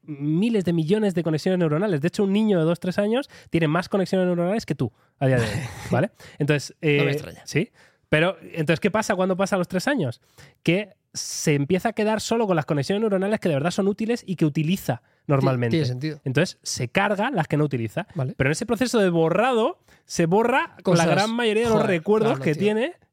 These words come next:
Speaker 1: y dice, "Esto, venga, todo para afuera, esto para
Speaker 2: Esto es
Speaker 1: afuera".
Speaker 2: como cuando haces una mudanza, que guardas muchas cosas, pero llega un punto que tienes que empezar a, a, a tirar cosas para guardar cosas nuevas.
Speaker 1: Tal cual. Pues ahí estás. En ese momento de limpieza de conexiones neuronales inservibles.
Speaker 2: Pero tú me acabas de decir que tenemos no sé cuántos terabytes de almacenamiento,
Speaker 1: Ya, tío.
Speaker 2: Miguel.
Speaker 1: Pero claro, está hablando
Speaker 2: En el
Speaker 1: de mu-,
Speaker 2: cerebro.
Speaker 1: está hablando de muchos millones de conexiones
Speaker 2: Ya.
Speaker 1: neuronales,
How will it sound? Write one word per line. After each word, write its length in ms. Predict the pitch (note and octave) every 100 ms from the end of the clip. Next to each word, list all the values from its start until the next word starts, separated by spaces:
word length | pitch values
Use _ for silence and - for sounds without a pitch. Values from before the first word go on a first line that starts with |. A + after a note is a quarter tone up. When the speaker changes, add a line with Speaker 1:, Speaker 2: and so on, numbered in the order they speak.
| -
Speaker 1:
y 80 | D3+
dice, 360 | D#3+ D#3+ F3
"Esto, 460 | A#3 - C4 C4 A3+
venga, 260 | G3 E3+
todo 140 | F3 G3+
para 80 | F3+
afuera, 360 | E3+ D#3 D3 G#3+
esto 340 | C4+ D4+ G#3
para 160 | E3 D#3
Speaker 2:
Esto 80 | G3+
es 40 |
Speaker 1:
afuera". 160 | A#3+ C4
Speaker 2:
como 100 | B3
cuando 160 | G#3+
haces 160 | G#3+ A#3
una 120 | A3
mudanza, 480 | F3+ E3+ E3 C3 C3+
que 180 | D3+ D3+
guardas 340 | E3+ G3+ G#3+
muchas 260 | G3+ G3 F#3
cosas, 280 | G#3 G#3 G3+
pero 140 | E3
llega 120 | E3
un 120 | E3+
punto 200 | D#3+ F#3
que 60 | G3+
tienes 220 | F#3+ E3
que 80 | D#3
empezar 280 | C#3 B2+ C#3
a, 40 |
a, 420 | C3+ D3 C#3 C#3+
a 60 | C#3+
tirar 280 | D3 C#3+ D3
cosas 260 | E3 F3
para 180 | F#3 G3+
guardar 400 | E3 D#3 D3 D3+
cosas 240 | D3+ C3 C#3
nuevas. 240 | A3+ F3
Speaker 1:
Tal 260 | C#3+ C3+ C3
cual. 180 | B2+ -
Pues 180 | C#3+ F3+
ahí 100 | F3+
estás. 240 | D3+ C#3
En 180 | E3 F3
ese 160 | G#3 A3+
momento 260 | G3 F3+
de 80 | F3+
limpieza 540 | F#3 F3+ A3 G#3 G3+
de 120 | F#3 F3
conexiones 440 | F3 E3+ G3 F3+
neuronales 500 | F3 E3 E3+ E3 -
inservibles. 500 | E3+ F3 F3 B3 C#4+
Speaker 2:
Pero 160 | D#3 D3
tú 100 | F3+
me 60 |
acabas 260 | F#3+ G3 G3
de 80 | G3
decir 240 | F#3 G#3
que 100 | G3+
tenemos 320 | G3+ G#3 G#3
no 60 | G#3+
sé 100 | G3
cuántos 280 | G3+ G3+ G3
terabytes 360 | G3+ F#3 F3 E3
de 60 |
almacenamiento, 720 | E3 D#3 C#3 D3 D#3 F3 G#3
Speaker 1:
Ya, 160 | F#3 E3+
tío. 100 | D#3
Speaker 2:
Miguel. 300 | D#3+ G#3 D#3
Speaker 1:
Pero 180 | B2+ A#2
claro, 160 | A2 B2+
está 140 | A#2
hablando 160 | A#2 A#2
Speaker 2:
En 60 |
el 60 | F#3
Speaker 1:
de 60 | C#3
mu-, 40 |
Speaker 2:
cerebro. 380 | C3+ F3+ G3+ G#3+
Speaker 1:
está 120 | C3+
hablando 220 | B2 C3+
de 60 | C#3
muchos 240 | C#3 D#3+
millones 320 | C#3+ C3+ D3+
de 80 | D3+
conexiones 500 | C#3 C3 - C#3+ D3
Speaker 2:
Ya. 60 | C#3+
Speaker 1:
neuronales, 400 | B2+ B2+ C3+